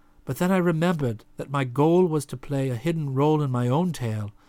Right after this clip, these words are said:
so I left without a word and went to arrange passage with a caravan. It is said, Your Majesty, that fate laughs at men's schemes. At first it appeared as if I were the most fortunate of men,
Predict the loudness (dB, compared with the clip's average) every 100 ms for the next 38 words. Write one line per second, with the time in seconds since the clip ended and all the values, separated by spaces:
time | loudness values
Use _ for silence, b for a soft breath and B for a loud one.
0 | b b b b b b -2 0 2 2
1 | 0 -2 -2 0 -2 0 0 0 -2 -8
2 | b b b b -6 -2 -2 -2 -2 0
3 | 2 0 -2 -6 -8 -2 -2 -2 -6 -6
4 | -10 -6 -4 -2 -2 -6 -8 -12 _ _
5 | _ _ _ -20 -20 _ _ _ _ _
6 | _ -8 -2 -2 2 2 4 0 0 -4
7 | -4 -6 -6 -6 -6 -8 -4 -4 -4 -4
8 | -2 0 -2 -6 -8 -4 -2 -2 -6 -4
9 | -4 -2 -4 -6 -12 b b b b b
10 | b b b b b -2 -2 4 6 6
11 | 2 0 4 4 6 4 2 0 -2 -4
12 | -4 0 0 0 2 0 -2 -4 -2 -2
13 | -2 -4 -2 -2 0 0 0 -6